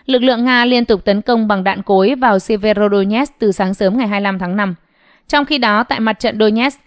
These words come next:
Nga đã kiểm soát thêm thị trấn Svitlodak. Ông Pavlo Kirilenko, thống đốc tỉnh Donetsk, cho biết, lực lượng Nga tiến vào Svitlodak và treo cờ Nga trên tòa hành chính thị trấn,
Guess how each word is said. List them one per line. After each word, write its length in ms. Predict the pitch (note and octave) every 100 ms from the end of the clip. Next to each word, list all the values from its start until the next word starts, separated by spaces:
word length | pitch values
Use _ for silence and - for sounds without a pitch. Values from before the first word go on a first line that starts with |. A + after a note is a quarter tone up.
| _ A#3+
Nga 160 | A#3
đã 120 | A3+
kiểm 260 | A#3+ C4 F#3+
soát 200 | C4 C#4+
thêm 220 | B3+ A3
thị 180 | G#3 G#3
trấn 300 | G3 G3 G#3
Svitlodak. 680 | - G3 C4 B3+ G#3 G3+ C4 _ _ _ _ _
Ông 240 | - D4+ D4+ D#4
Pavlo 400 | E4+ D4 C#4+ C4+
Kirilenko, 800 | D4 C#4+ C#4 C4 B3 B3+ A#3+ A3 -
thống 200 | A3 A3+
đốc 200 | D#4+ -
tỉnh 180 | A3+ F#3
Donetsk, 440 | G#3+ A3 D4 -
cho 120 | A3
biết, 220 | G3+ B3+ - _ _
lực 180 | B3+ A3+
lượng 200 | A#3 A3
Nga 240 | B3 A#3+ A3+
tiến 340 | A3+ G#3 B3
vào 220 | B3+ G3+
Svitlodak 800 | - G#3 C#4 B3 G#3+ A#3 - _
và 140 | G#3 F#3+
treo 260 | - A#3
cờ 180 | A3 G#3
Nga 280 | F#3+ G#3+ G#3
trên 240 | A#3 G#3
tòa 140 | G#3 F#3+
hành 220 | F#3 F#3
chính 200 | F#3+ G#3+
thị 140 | D4
trấn, 280 | - F#3+ G#3+